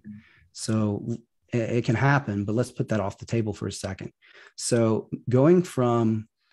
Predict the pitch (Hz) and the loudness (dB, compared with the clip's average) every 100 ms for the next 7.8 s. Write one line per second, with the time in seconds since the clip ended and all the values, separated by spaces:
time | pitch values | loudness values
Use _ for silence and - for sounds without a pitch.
0 | _ _ _ - 139 135 123 117 104 101 | _ _ _ 0 4 4 4 2 0 -2
1 | 117 107 - 127 104 101 98 _ _ _ | -2 -2 0 0 0 -2 -8 _ _ _
2 | - _ 120 117 110 107 - 120 117 113 | -20 _ 0 0 0 -2 0 2 2 2
3 | 110 104 - 104 104 104 101 98 - 110 | 0 0 -2 -2 0 -2 -4 -8 -4 2
4 | 107 104 - - 101 - - 107 110 - | 2 2 -6 -10 -8 -8 -6 -6 -8 -4
5 | 107 107 107 101 104 - 101 98 95 107 | -2 -2 -2 -4 -4 -6 -6 -6 -6 -8
6 | 104 - 104 104 117 107 110 101 104 101 | -8 -4 -4 -2 -2 -2 -4 -4 -4 -4
7 | 104 - 110 104 - 127 107 | -6 -6 -6 -6 -2 0 0